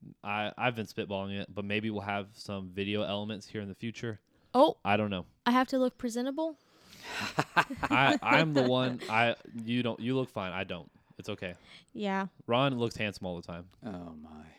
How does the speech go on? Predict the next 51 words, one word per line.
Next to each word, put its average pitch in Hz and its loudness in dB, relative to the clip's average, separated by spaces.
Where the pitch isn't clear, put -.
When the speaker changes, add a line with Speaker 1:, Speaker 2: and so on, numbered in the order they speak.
Speaker 1:
Yeah. 95 0
Anyways. 156 4
Speaker 2:
Okay. 254 2
Anyways, 285 4
Speaker 1:
Uh, - 4
Speaker 2:
um, 247 8
also, 285 6
I - 4
hope 285 6
to 269 6
Speaker 1:
okay. 247 6
Speaker 2:
see 269 2
you 269 0
guys 247 2
at 226 2
board 277 4
game 254 0
night 214 -6
in 247 -2
the 247 2
new 262 0
year. 294 0
Speaker 1:
Yes, 117 2
come 123 -4
to 127 0
board 117 0
game 101 -4
night. 92 -2
I 104 4
will 113 6
also 113 2
be 117 -6
there, 127 -4
and 98 -6
we'll, 98 -4
we'll 95 -10
play 110 -4
games. 107 -4
It'll 104 -12
be 104 -12
great. 101 -4
Uh, 101 0
but 85 -4
yeah, 123 2
so - -12
thank 117 -6
you 120 -6
guys 113 -2
so 113 -6
much 110 0
for, 98 -4